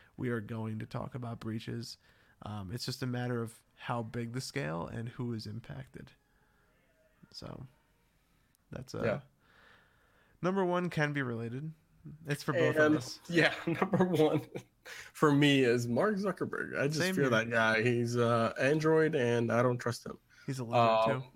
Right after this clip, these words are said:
Speaker 1: too.
Speaker 2: <laughs> he's a lizard android.
Speaker 1: He's the
Speaker 2: Um,
Speaker 1: Mecha Godzilla of Silicon Valley.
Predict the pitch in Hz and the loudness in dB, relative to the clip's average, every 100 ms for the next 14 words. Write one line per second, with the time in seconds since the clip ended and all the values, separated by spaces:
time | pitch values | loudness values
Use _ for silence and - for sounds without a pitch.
0 | _ 185 - 156 - 208 - 160 - 190 | _ -2 0 -2 0 -2 -2 -4 -4 -6
1 | - _ _ - - 165 135 120 123 120 | -8 _ _ -10 -4 -4 -2 -2 0 -2
2 | - 95 - - - - 143 120 127 123 | -4 -8 -8 -16 -20 -8 -2 4 6 8
3 | 120 120 135 123 127 127 123 127 120 117 | 6 4 2 0 -2 -2 -4 -6 -6 -6
4 | 113 - 117 113 123 117 117 123 | -10 -10 -10 -8 -10 -10 -8 -10